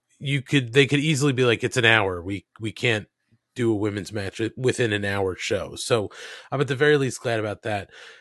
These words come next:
To the point of where it was booked on this card and the time, I personally didn't necessarily have a problem with it because I was interested in seeing who it was. So I was sticking around regardless of the time. Maybe they didn't wanna put it on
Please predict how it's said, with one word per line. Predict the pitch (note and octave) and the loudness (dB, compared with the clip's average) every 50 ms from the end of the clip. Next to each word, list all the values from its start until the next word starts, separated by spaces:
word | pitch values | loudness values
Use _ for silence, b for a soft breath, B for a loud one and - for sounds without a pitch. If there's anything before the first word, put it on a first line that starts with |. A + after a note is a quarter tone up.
| B B | B B
To | - - | -8 -2
the | C#3+ D3+ | -2 -2
point | C3+ - - F#3 F#3 F#3+ | 0 4 4 6 6 6
of | F3 C#3 | 6 4
where | C3+ D3 D3 D3 | 4 6 6 6
it | C#3+ | 4
was | D3+ C#3 A2+ | 2 -2 -4
booked | - - C3+ B2+ - - | -2 0 -2 0 0 0
on | B2 A#2 A#2 | -2 -2 -2
this | A2+ - - | -4 -6 -2
card | - B2 A2+ G#2+ | 0 0 0 0
and | G#2 G#2 | -2 -6
the | G#2 | -10
time, | - - - B2 A#2+ C3 C#3 D3+ D#3 - _ _ _ _ _ - | -12 -12 -8 -4 -2 -2 -2 -2 -4 -8 _ _ _ _ _ -6
I | E3 D#3+ F3 G#3 G#3+ | -4 -2 0 -2 -2
personally | - - - - E3+ D#3 - - F3+ F3 | -4 -6 -6 -4 -4 -4 -2 0 0 0
didn't | D#3 D3+ D3+ C#3 | 0 -2 -6 -6
necessarily | D#3 D3 C3 - - D3+ D3 C#3+ C3+ A2+ | -6 -6 -6 -4 -4 -4 -2 -2 -2 -2
have | C3 C3+ A2+ | -2 -2 -2
a | G#2+ | -4
problem | - - - B2 B2 C3 C#3+ D#3 | -6 -2 0 0 0 0 0 -2
with | D#3 - F3 | -2 0 -2
it | D#3+ C#3 | -2 -4
because | - C3 - C#3 B2 C3 | -6 -4 -2 -2 0 0
I | C3+ C3+ | 0 0
was | C#3 C3 - - - | 0 -2 -2 -2 -2
interested | D#3 D3+ B2 - A#2+ - - D3 C3 | -2 -2 -2 -6 -8 -6 -4 -4 -4
in | B2+ G#2+ | -4 -6
seeing | - - C#3+ C3+ B2 G#2 | -4 -4 -2 -2 -2 -4
who | F2 B2+ A#2+ G#2+ | -2 -2 -2 -2
it | - - F#2+ | -4 -6 -6
was. | A2+ G#2+ G#2 G2 G2 F2 - - - b b b b b b b _ | -4 -4 -4 -6 -8 -10 -12 -14 -16 b b b b b b b _
So | - B2+ C3 | -6 -2 0
I | C#3 | 0
was | D3 D3+ - | 2 0 -2
sticking | - - E3 C3 D3+ B2+ | -2 -4 -2 0 0 0
around | A#2 G#2+ A#2 A#2+ A#2+ A2+ A2 G#2+ G#2+ G2+ F2+ - _ _ | 2 2 2 2 2 2 0 -2 -4 -6 -10 -12 _ _
regardless | B2 B2+ A#2+ G#2 C3+ B2 A#2+ A#2+ A#2 A2 - - | -4 -4 0 2 4 4 4 4 2 -2 -2 -4
of | G#2+ F#2 | -6 -6
the | G2 | -8
time. | - - - G#2+ G#2 F#2+ F2 D2 _ _ b b b b b b b b b _ - | -8 -6 -6 -6 -6 -6 -10 -14 _ _ b b b b b b b b b _ -6
Maybe | B2 C3+ D3 D3 D3+ D#3 | -2 0 0 2 2 0
they | C3+ C#3+ C#3 | 0 0 0
didn't | C3 C#3+ D3+ D3+ D3 | 0 -2 -4 -4 -4
wanna | D3 C3+ B2+ B2 A#2+ A2+ | -4 -2 -2 0 -2 -2
put | G#2 - - C3 A#2+ | -4 -4 -2 -2 -2
it | A#2 G#2+ A#2 | 0 0 -2
on | A2+ A2 A2 G#2+ G#2+ G#2 G2+ G#2+ | -2 -2 -2 -4 -4 -8 -10 -14